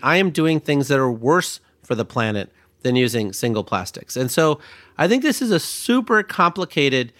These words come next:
thing. And I would say the only way to solve it is severe government regulation. You basically need to say, "We are gonna make it the responsibility of the Chemical Council and all of its members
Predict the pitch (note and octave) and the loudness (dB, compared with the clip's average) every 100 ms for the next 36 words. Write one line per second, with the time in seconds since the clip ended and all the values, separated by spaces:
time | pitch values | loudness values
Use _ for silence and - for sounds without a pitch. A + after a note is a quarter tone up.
0 | _ _ - F3 E3 B2+ C#3+ C#3 D3+ D#3+ | _ _ 0 2 2 2 0 2 0 0
1 | F3+ F3+ E3 - F3+ A3+ B3 A3 F3+ E3 | 0 2 0 0 2 2 2 2 2 2
2 | - E3+ G#3 D#3+ G2+ A#2 - _ _ _ | 0 2 2 2 -2 -4 -10 _ _ _
3 | _ - D3 E3 - _ _ - E3+ B2+ | _ -2 2 2 -2 _ _ 0 0 0
4 | - C#3 D#3 F3+ - A2+ G#2 A#2 C3 D3+ | 2 4 4 2 -2 -6 0 0 2 -2
5 | D#3 A#2 A#2 C#3 F3 G#3+ - F#2 _ _ | -2 -4 -2 0 0 0 -2 -10 _ _
6 | _ C3+ B2+ D#3 F3 - G3 G3 C#3 B2 | _ -4 2 2 2 -2 0 0 2 2
7 | B2 C3 - _ _ - C#3+ C3+ A#2+ A#2+ | 2 0 -6 _ _ -4 0 2 2 0
8 | - B2+ C#3 D#3 - _ - B2 A2+ B2 | -2 0 0 0 -4 _ 0 0 2 0
9 | A2+ A2+ C#3+ D3+ - _ _ B2+ B2+ B2+ | 0 2 0 -2 -10 _ _ -4 -2 -2
10 | A2 - A#2+ C3 D3+ F3 D3+ B2+ C3 C3 | -2 -2 0 0 0 0 2 2 2 0
11 | A2+ A2+ C3 - D#3+ D#3 A#2 - G2+ G2+ | -2 -4 -6 -2 -2 -2 -4 -6 -4 -2
12 | C3+ B2+ A2+ A2+ A#2 A2+ C3 D3 - A2 | -2 -2 -2 -2 -2 -2 -2 -2 -4 -4
13 | F#2 F#2 C3 - | -2 -4 -8 -10